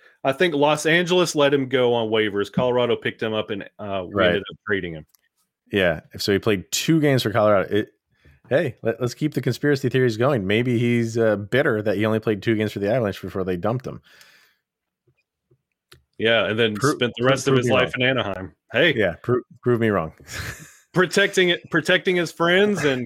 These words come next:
Speaker 1: getting rid of his enemies. It's not,
Speaker 2: Absolutely.
Speaker 1: not outside
Speaker 2: Absolutely.
Speaker 1: the realm of possibility.
Speaker 2: All right. Well, uh, where do we go from here? We're gonna talk about that after we hear from Bet Online. It's the fastest and easiest way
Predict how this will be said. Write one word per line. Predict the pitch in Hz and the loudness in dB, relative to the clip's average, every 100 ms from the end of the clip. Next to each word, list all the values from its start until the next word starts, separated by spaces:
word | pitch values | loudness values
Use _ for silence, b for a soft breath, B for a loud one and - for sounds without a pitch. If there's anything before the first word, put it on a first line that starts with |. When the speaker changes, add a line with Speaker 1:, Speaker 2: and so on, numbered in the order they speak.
| - | 0
Speaker 1:
getting | 156 151 | 0 2
rid | 156 | 2
of | 170 | 2
his | 165 156 | 0 -2
enemies. | 175 160 127 123 - _ _ | -2 0 -2 -4 -10 _ _
It's | - - | -18 -4
not, | 135 | -2
Speaker 2:
Absolutely. | 135 - 101 120 107 - _ _ _ - | -2 -2 -2 -2 -6 -10 _ _ _ -16
Speaker 1:
not | 110 | -10
outside | 110 120 - | -8 -6 -2
Speaker 2:
Absolutely. | 123 113 113 | -2 -2 -2
Speaker 1:
the | |
realm | 123 127 | 0 0
of | 123 | 0
possibility. | 127 - 117 110 101 98 - b b _ b b - | -2 -2 -2 0 -2 -6 -16 b b _ b b -4
Speaker 2:
All | 104 | 2
right. | 98 92 | 4 2
Well, | - 104 101 104 | 2 4 4 2
uh, | 107 101 98 98 98 98 | 2 2 2 2 2 2
where | - 101 | 0 0
do | 101 | 2
we | 104 | 2
go | 104 | 2
from | 104 95 | 0 0
here? | 101 87 - | 2 0 0
We're | 95 | -4
gonna | 92 92 90 90 90 | 0 0 0 0 -2
talk | - 92 92 | -2 -2 -2
about | 92 87 - | -2 -2 0
that | 95 95 | 2 2
after | 95 95 104 | 2 -2 0
we | |
hear | 98 | -2
from | 95 92 | -2 -4
Bet | 95 101 | 0 2
Online. | 98 95 101 120 123 120 | 2 0 0 2 2 0
It's | - | -4
the | 98 | -4
fastest | 104 95 - 95 | 0 0 -2 -6
and | 98 | -4
easiest | 101 90 95 - | -2 -2 -4 -2
way | 95 95 95 - | 0 2 0 -2